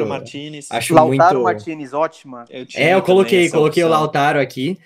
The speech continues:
Speaker 1: É que o Lautaro
Speaker 2: É.
Speaker 1: eu coloquei mais como menção honrosa do centroavante. Eu coloquei como menção honrosa do centroavante o Lautaro e o Gabriel Jesus.
Speaker 2: É, nossa, o Gabriel Jesus eu nem passei pela minha cabeça, longe
Speaker 1: Não.
Speaker 2: de mim.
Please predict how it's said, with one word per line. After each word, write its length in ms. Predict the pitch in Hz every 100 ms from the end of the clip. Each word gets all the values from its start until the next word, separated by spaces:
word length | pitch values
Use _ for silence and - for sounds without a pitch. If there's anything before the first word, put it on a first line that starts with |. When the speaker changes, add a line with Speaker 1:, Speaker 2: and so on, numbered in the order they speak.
| _
Speaker 1:
É 80 | 117
que 100 | 123
o 40 | 170
Lautaro 320 | 175 175 185
Speaker 2:
É. 20 |
Speaker 1:
eu 40 | 185
coloquei 380 | 185 180 175
mais 200 | 175 175
como 180 | - 190
menção 360 | 185 170 185 165
honrosa 480 | 151 151 165 165 - _
do 100 | 147
centroavante. 680 | 147 175 185 196 160 135 123
Eu 60 | 113
coloquei 300 | 123 123 135
como 300 | 135 135 131
menção 260 | 131 127 135
honrosa 200 | 131 131
do 60 |
centroavante 500 | 123 135 131 123 123
o 40 | 143
Lautaro 560 | 143 139 139 151 202 - 175
e 100 | 185
o 60 |
Gabriel 340 | 190 180 180 175
Jesus. 680 | 185 147 127 107 - - _ _ _ _ -
Speaker 2:
É, 120 | 139 156
nossa, 300 | 139 143 120
o 20 |
Gabriel 220 | 117 135
Jesus 220 | 120 135
eu 100 | 151
nem 180 | 123 165
passei 380 | 196 196 - 156
pela 180 | 175 170
minha 140 | 170
cabeça, 420 | 185 143 120 -
longe 300 | 110 117 120
Speaker 1:
Não. 200 | 120 131
Speaker 2:
de 60 |
mim. 60 | 117